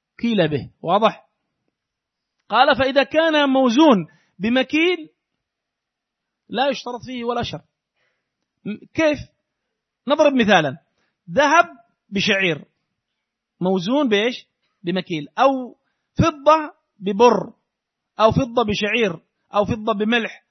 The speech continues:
أي كذلك ذهب بشعير، أو ذهب ببر، أو كذا. كيف هذا؟ يجوز هذا؟ نعم يجوز.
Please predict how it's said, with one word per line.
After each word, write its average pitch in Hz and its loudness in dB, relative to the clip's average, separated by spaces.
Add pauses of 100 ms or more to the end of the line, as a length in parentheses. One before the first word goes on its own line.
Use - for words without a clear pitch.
(300)
أي 208 -2
كذلك 233 -4
ذهب 214 -4
بشعير، 202 -4 (640)
أو 190 2
ذهب 226 -4
ببر، 214 0
أو 220 0
كذا. 220 -4 (560)
كيف 359 -2
هذا؟ 208 -2
يجوز 233 -2
هذا؟ 359 -2
نعم 185 0
يجوز. 156 -6